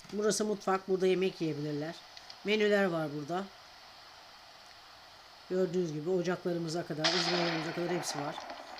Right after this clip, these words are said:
Orada dışarıda feci bir yağmur yağıyor. Evet, burada oturma yerleri var yine. Hemen şuradan aşağı iniyorum. Burası sınıf.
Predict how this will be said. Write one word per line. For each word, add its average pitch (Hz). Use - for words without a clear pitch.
Orada 202
dışarıda 214
feci 240
bir 247
yağmur 208
yağıyor. 156
Evet, 208
burada 226
oturma 226
yerleri 220
var 170
yine. 160
Hemen 220
şuradan 226
aşağı 220
iniyorum. 196
Burası 202
sınıf. 185